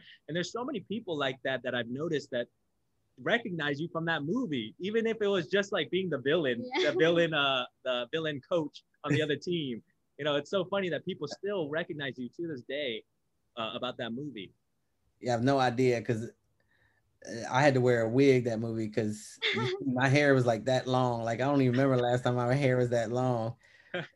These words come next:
Speaker 3: I don't know how they recognized me, but, but, you know, it's crazy. What they don't know is how I got the part is, while I was living in Utah, and one of my friends,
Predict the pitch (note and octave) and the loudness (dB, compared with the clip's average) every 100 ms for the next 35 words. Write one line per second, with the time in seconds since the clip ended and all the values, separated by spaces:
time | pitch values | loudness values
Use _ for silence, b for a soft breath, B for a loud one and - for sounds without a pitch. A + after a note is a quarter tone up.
0 | C3 C#3 D3 D3 D3 D3 D3 C#3+ C#3+ C3+ | 0 4 6 8 8 8 6 6 6 6
1 | C#3 C3+ B2+ B2 C3 B2 A#2 - _ _ | 4 4 4 4 0 0 -2 -6 _ _
2 | _ _ A#2 C#3 C3 - - D3+ D3 C#3+ | _ _ 2 4 6 2 -4 2 4 4
3 | C3 - F3 F3+ D#3 C#3 D3+ D3+ E3+ G#3+ | 2 6 8 8 6 2 2 4 4 4
4 | F3+ D#3 D3+ C#3+ C#3+ C#3+ C3 C3+ C3 B2 | 6 6 6 2 2 2 4 2 0 -2
5 | - F3 D#3+ - - - C3 B2+ A#2+ - | 4 8 8 6 -4 -4 0 0 -2 -12
6 | b b b _ _ C3 D3 D3 C#3 F3+ | b b b _ _ 4 6 6 4 6
7 | F#3+ F3 E3+ D#3 D#3 C#3+ C3 C3 C3+ D#3+ | 6 6 2 4 8 8 6 4 2 2
8 | D3+ C3+ - F3+ F#3 E3 D3 C#3 C3+ - | 2 2 2 4 6 6 4 4 2 -2